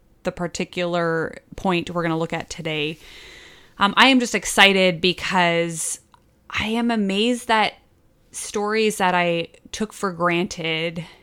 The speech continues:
when I slow them down, and you'll hear me oftentimes say this, when I slow them down enough,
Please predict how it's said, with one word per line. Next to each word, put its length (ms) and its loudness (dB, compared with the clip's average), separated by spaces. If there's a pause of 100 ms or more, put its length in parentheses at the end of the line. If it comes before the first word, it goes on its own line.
(160)
when 220 -2
I 60 0
slow 260 -2
them 180 -2
down, 520 0
and 120 -4
you'll 280 -6
hear 200 0
me 180 0
oftentimes 540 -2
say 180 -6
this, 220 -10
when 120 -4
I 40 0
slow 400 -2
them 180 -2
down 280 0
enough, 560 -6